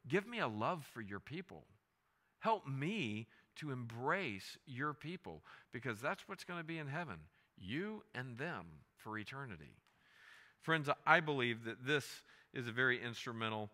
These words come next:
uh, instructive thing for us. Look at this, the, the la-,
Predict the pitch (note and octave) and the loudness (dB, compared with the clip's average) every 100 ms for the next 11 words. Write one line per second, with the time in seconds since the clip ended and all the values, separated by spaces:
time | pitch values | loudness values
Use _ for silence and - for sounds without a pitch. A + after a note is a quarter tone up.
0 | - - _ - G2 F2 F2 G2+ F2+ - | -16 -20 _ -8 -4 -4 -6 -8 -6 -4
1 | C#3+ C#3 - A#2+ - A#2 G#2 - F#2 F2+ | 2 2 2 -8 -4 -6 -6 -4 -6 -6
2 | - D#3+ D#3+ A#2+ G#2+ - - - - - | -4 -2 0 2 0 -2 -18 -20 -16 -6
3 | C3 B2+ B2 B2 A#2+ B2 | -4 -2 2 4 4 2